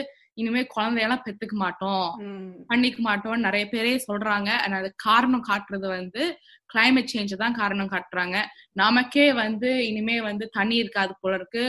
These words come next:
Speaker 1: சுவாசிக்க சுத்தமான காத்து இருக்காது போல இருக்கு. நாம வந்து இன்னொரு குழந்தையும் பெத்து வந்து நீங்களாம் உங்க காலகட்டத்துல வந்து காசு சம்பாரிச்சு வச்ச மாதிரி வந்து நாங்க எங்களோட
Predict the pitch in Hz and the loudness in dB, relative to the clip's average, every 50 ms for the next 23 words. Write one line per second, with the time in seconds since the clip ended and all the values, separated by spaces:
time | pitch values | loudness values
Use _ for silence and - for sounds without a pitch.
0 | 240 233 - - 196 202 208 208 - 233 220 - 202 196 190 180 180 170 - - | -2 -4 -2 0 2 2 2 0 -4 -8 -4 -2 0 2 2 2 0 -2 -6 -10
1 | - _ _ _ - - 240 - - 214 214 220 226 247 240 240 - 202 202 - | -16 _ _ _ -14 -12 -10 -8 -6 -4 -2 0 0 0 0 0 2 2 2 2
2 | - 220 190 - - 175 175 175 175 _ - 175 175 175 175 170 170 - - 254 | -2 -6 -6 -4 -4 -4 -4 -4 -8 _ -6 -6 -4 -4 -6 -6 -8 -6 -2 0
3 | 294 269 208 - - - - - - _ - 208 214 226 247 254 247 233 226 226 | 0 0 -2 -4 -10 -20 -20 -20 -16 _ 0 4 6 8 8 8 6 4 2 0
4 | 226 214 254 277 254 240 240 233 220 220 220 - - 220 226 240 247 240 247 254 | 0 0 0 2 2 4 4 4 2 0 -2 -2 0 2 2 2 2 2 2 2
5 | 254 233 220 196 196 _ - 247 233 220 214 208 202 254 277 277 - - - _ | 2 0 -2 -4 -6 _ -4 -4 -2 -2 -2 -2 -2 -2 -4 -4 -8 -16 -20 _
6 | - 220 240 262 269 254 240 240 262 269 262 247 240 240 226 202 240 233 247 247 | -4 2 4 6 6 6 6 6 4 4 4 4 2 0 0 2 4 4 4 4
7 | 240 240 233 - 233 220 226 214 214 208 202 202 208 208 226 269 311 294 - - | 2 0 -4 -4 -8 -8 -6 -4 -4 -4 -2 -2 -2 -2 0 0 -2 -2 -4 -10
8 | _ _ - 233 233 262 277 - - 254 240 233 233 226 220 220 - 208 202 202 | _ _ 4 6 6 6 6 4 2 2 2 4 4 2 0 0 -4 -6 -6 -6
9 | - 220 196 202 220 262 311 294 233 220 240 277 262 226 226 240 240 233 214 214 | -6 -4 -2 0 2 2 2 0 0 0 0 2 4 4 4 4 4 2 0 0
10 | 208 214 208 | -2 -2 -2